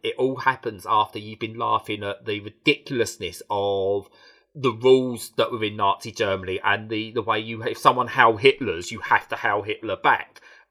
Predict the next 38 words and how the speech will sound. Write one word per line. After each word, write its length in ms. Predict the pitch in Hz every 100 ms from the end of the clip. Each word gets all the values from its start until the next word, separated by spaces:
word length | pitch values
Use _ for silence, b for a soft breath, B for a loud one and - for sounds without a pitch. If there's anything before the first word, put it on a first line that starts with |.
| -
And 480 | 120 113 113 113 104
you 140 | 120
have 240 | 120 120 -
this, 220 | 113 -
this 340 | - 120 -
scene 260 | - 135 123
that 120 | 110
could 140 | - 117
have 40 |
been 120 | 113
done 220 | 104 110 110
in 180 | 107 b b b _
a 40 | -
couple 320 | 143 - 113
of 80 | 123
minutes, 440 | 135 95 - -
take 320 | 123 117 -
three 240 | - 131 117
times 260 | 113 104
as 120 | 104 131
long 180 | 110
because 220 | 98 117 107
of 80 |
all 120 | 117 107
the 80 | -
Heil 260 | 107 92
Hitler 340 | 131 - 113 87
in, 160 | 87
and 120 | 101 B B B 151
which 120 | 147
I 80 | 143
thought 180 | 147
was 140 | 143 -
an 60 | - -
absolutely 800 | 156 - - 147 131 123 113 - -
brilliant 480 | 135 143 123 113 - - _ _ -
satire 800 | - 135 123 - 131 104 92 95
on, 280 | 107 107